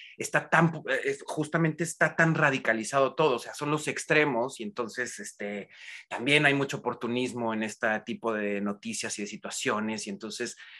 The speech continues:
eh, pues también dices, bueno, una cosa es que me hayan echado los perros y otra cosa es que me hayan acosado.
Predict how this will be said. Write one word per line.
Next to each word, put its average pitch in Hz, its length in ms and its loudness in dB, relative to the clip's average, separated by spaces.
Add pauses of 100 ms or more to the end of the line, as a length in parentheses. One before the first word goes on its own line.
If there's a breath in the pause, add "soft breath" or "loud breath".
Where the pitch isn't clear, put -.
(100)
eh, 98 680 -6
pues - 140 -12
también - 260 -12
dices, 104 180 -12
bueno, 165 360 6
una 107 320 0
cosa 208 140 8
es 208 60 -2
que 185 100 4
me 165 80 6
hayan 170 120 6
echado 156 240 4
los 127 140 -4
perros 156 300 4
y - 20 2
otra 139 220 -2
cosa 135 200 -6
es - 60 -12
que 123 100 -6
me 123 100 0
hayan 120 160 2
acosado. 196 600 4